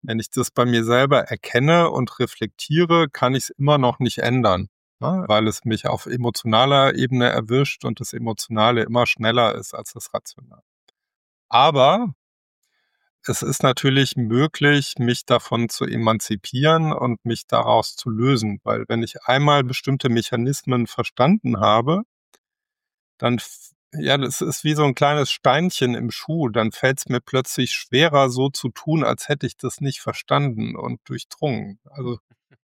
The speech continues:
so, so beginnt ja Veränderung, ne? Äh, und das Wissen alleine ist keine Garantie, aber ich finde auch, und deshalb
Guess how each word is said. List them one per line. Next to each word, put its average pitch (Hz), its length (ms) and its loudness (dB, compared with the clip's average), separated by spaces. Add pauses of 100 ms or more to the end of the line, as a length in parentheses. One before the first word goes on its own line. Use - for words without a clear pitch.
(280)
so, 127 460 4 (840)
so 131 320 2
beginnt 131 440 2
ja 139 120 4
Veränderung, 120 720 2 (200)
ne? 139 680 -4
Äh, 202 140 -20
und 120 460 -6
das - 240 -8
Wissen 151 280 0
alleine 123 460 4
ist - 160 -8
keine 135 260 0
Garantie, 117 600 0
aber 120 180 0
ich - 100 -4
finde 143 360 2
auch, 123 260 4
und - 260 -6
deshalb 117 360 0